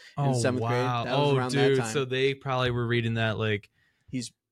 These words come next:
Speaker 2: "Oh,
Speaker 1: acting
Speaker 2: he's
Speaker 1: out.
Speaker 2: lashing out 'cause,
Speaker 1: He's
Speaker 2: you
Speaker 1: acting,
Speaker 2: know."
Speaker 1: no, 'cause, I mean
Speaker 2: Dude, wait, were you actually, like, do you think you were?
Speaker 1: Mm-hmm. Oh, yeah, big time.
Speaker 2: Oh, dude, you were kinda, like, so
Speaker 1: Big time.
Speaker 2: that makes
Speaker 1: Like,
Speaker 2: so much
Speaker 1: like,
Speaker 2: sense
Speaker 1: you're
Speaker 2: because in elementary school, okay,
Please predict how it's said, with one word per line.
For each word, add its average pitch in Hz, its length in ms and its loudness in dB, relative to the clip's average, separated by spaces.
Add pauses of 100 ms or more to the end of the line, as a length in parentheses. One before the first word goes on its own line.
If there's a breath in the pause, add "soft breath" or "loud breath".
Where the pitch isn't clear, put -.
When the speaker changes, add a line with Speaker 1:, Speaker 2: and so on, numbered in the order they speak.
(100)
Speaker 2:
"Oh, 151 180 2
Speaker 1:
acting 127 140 0
Speaker 2:
he's 196 100 2
Speaker 1:
out. 139 120 -2
Speaker 2:
lashing 170 460 -2
out 165 320 -2
'cause, 147 160 -4
Speaker 1:
He's 131 100 -4
Speaker 2:
you 135 60 -2
Speaker 1:
acting, 135 160 0
Speaker 2:
know." 117 180 0
Speaker 1:
no, 190 220 0
'cause, 139 260 -6
I 139 80 -6
mean 139 220 2
Speaker 2:
Dude, 120 120 -4
wait, 160 180 2
were 135 120 2
you 170 220 2
actually, 120 320 -4
like, 120 160 -2
do 127 80 -6
you 131 60 -2
think 147 160 -4
you 123 120 0
were? 107 320 -6 (140)
Speaker 1:
Mm-hmm. 175 200 -2 (120)
Oh, 131 140 0
yeah, 113 160 2
big 110 180 -10
time. 151 120 2
Speaker 2:
Oh, 147 40 6
dude, 131 180 0
you 165 120 2
were 254 100 -6
kinda, 269 260 -6
like, 143 220 -2
so 190 240 -2
Speaker 1:
Big 143 40 -4
time. 127 80 -2
Speaker 2:
that 262 200 0
makes 302 100 0
Speaker 1:
Like, 156 140 0
Speaker 2:
so 214 240 -4
much 233 60 -2
Speaker 1:
like, 156 140 2
Speaker 2:
sense 180 260 -2
Speaker 1:
you're 175 60 -2
Speaker 2:
because 170 280 -4
in 156 240 -4
elementary 180 560 0
school, 117 500 0 (1200 soft breath)
okay, 117 320 0